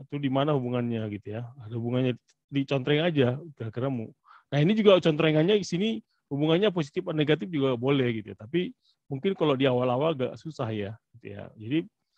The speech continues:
Bapak bisa melakukan di cara dengan, eh, matriks dulu, baru bisa melakukan cara kayak gini. Ada yang model mungkin kalau sudah, sudah apa namanya, sudah, sudah artinya sudah tahu di pikirannya itu gampang, bisa melakukan langsung ke sini ya,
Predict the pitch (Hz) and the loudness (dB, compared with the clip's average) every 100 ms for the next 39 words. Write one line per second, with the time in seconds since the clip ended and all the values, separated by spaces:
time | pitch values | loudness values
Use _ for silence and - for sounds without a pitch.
0 | _ _ 113 110 160 151 135 123 117 131 | _ _ -8 -2 -2 0 -2 -2 -4 -6
1 | 135 151 156 - - 120 139 143 120 139 | -4 -2 -2 -4 -4 -2 -2 -2 -2 -2
2 | 151 - 117 113 117 113 196 117 110 117 | -2 -8 -6 -4 -4 -6 -8 -12 -12 -6
3 | 131 143 117 117 135 127 120 110 104 - | -2 0 0 0 -2 -4 -6 -6 -8 -8
4 | 127 117 107 104 104 104 101 95 _ _ | -8 -6 -8 -8 -10 -10 -12 -16 _ _
5 | _ _ _ _ _ _ _ - 143 226 | _ _ _ _ _ _ _ 2 8 8
6 | 196 165 196 202 170 208 202 165 147 143 | 8 8 6 6 2 0 2 2 2 2
7 | 143 143 - - 143 143 131 165 151 123 | 4 2 -2 -8 -4 -4 -4 -4 -2 -2
8 | 120 143 180 175 - 123 131 127 139 - | -2 -2 -2 -6 -8 0 4 4 2 -4
9 | _ _ _ _ - 143 139 135 170 143 | _ _ _ _ -4 0 0 0 -2 0
10 | 139 135 147 131 127 135 127 123 147 156 | 0 2 0 -2 -8 -4 -2 -2 -4 -4
11 | 135 117 110 147 151 120 175 170 131 151 | -2 -2 -2 -4 -2 -4 -2 0 -2 -2
12 | 165 156 135 139 135 156 143 117 | 0 0 0 -6 -6 -2 0 0